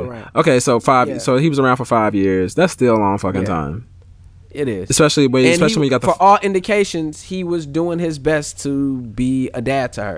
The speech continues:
Speaker 2: and he didn't have any biological kids of his own. He was doing his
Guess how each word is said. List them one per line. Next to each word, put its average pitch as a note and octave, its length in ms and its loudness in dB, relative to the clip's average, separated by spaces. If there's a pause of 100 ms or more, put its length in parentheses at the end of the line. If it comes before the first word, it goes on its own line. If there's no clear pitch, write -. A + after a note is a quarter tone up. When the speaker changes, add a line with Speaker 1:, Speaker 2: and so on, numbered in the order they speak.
Speaker 2:
and - 180 -10
he E3+ 140 2
didn't E3+ 160 2
have D3 180 0
any C#3+ 240 -2 (320)
biological C#3 480 0
kids C3+ 220 -6
of B2 80 -8
his A#2+ 120 -10
own. B2 280 -8
He C#3+ 100 -4
was C3 160 -6
doing C3+ 260 -4
his B2 200 -8